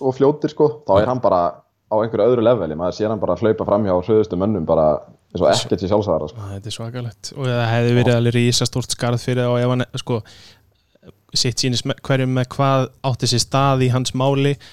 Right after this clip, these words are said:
Speaker 3: en það hefði verið skelfilegt fyrir Chiefs að missa Tyreek Hill út og þeir eru ljónheppnir með það að sleppa með það, því að þeir létu, hérna, Hunt fara, sko, samdægurs,
Speaker 2: Mm.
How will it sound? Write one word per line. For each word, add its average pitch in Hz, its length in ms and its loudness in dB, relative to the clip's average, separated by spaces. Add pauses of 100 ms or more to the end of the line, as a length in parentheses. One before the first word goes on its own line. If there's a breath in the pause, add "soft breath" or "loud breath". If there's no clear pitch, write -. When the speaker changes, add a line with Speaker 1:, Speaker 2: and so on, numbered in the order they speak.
Speaker 3:
en 113 160 -2
það 110 80 2
hefði 113 160 4
verið 113 160 2
skelfilegt 120 1200 0
fyrir 117 160 -2
Chiefs 113 260 -4
að 110 80 -6
missa 107 380 -2 (240)
Tyreek 110 340 -2
Hill 104 240 0
út - 320 -6
og 117 140 0
þeir 107 100 4
eru 107 240 2
ljónheppnir 110 560 0
með 107 160 -2
það 104 80 -2
að 104 80 -4
sleppa 104 240 -6
með 98 160 -10
það, 104 160 -8
því 113 140 0
að 110 160 -8 (400 loud breath)
þeir 117 160 2
létu, 120 280 2 (120)
hérna, 113 400 2
Hunt - 340 -2
fara, 127 400 2
sko, 120 240 -2
samdægurs, 131 800 0 (240 loud breath)
Speaker 2:
Mm. 95 240 -2